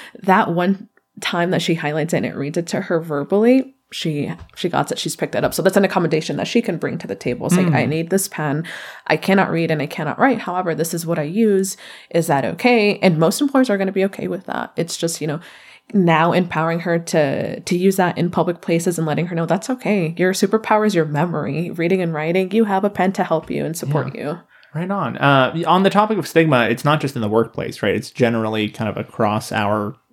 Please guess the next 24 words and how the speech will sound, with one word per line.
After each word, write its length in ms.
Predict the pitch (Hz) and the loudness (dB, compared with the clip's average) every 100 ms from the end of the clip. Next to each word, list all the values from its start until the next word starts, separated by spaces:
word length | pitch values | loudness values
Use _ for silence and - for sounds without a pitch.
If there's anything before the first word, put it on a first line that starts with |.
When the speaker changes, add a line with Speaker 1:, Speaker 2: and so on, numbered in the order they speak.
| 202 - | -18 -6
Speaker 2:
culture, 560 | 117 113 - 104 101 - - - | -2 -2 -2 -2 -2 -6 -8 2
but 120 | 139 | 2
it 160 | 127 | 2
seems 180 | - 285 | 0 2
like 100 | 269 | 2
that's 180 | 175 135 | 2 0
changed 380 | - 143 139 - | 2 2 2 0
a 40 | |
lot 260 | 107 104 101 | 2 2 0
in 80 | 123 | -2
terms 260 | 120 117 | -2 -2
of 140 | 107 - | -2 -2
the 80 | |
way 100 | 107 | -4
that 80 | 101 | -4
we 80 | - | -6
talk 240 | - 196 | -2 -2
about 200 | 160 165 | 0 -2
disabilities, 560 | 165 156 139 143 135 123 | -2 0 0 2 2 -2
the 120 | 107 | -6
language 400 | 113 131 143 135 | -4 0 0 0
that 140 | 139 135 | 0 0
we 120 | 139 | 2
use. 380 | 139 139 135 | 4 4 2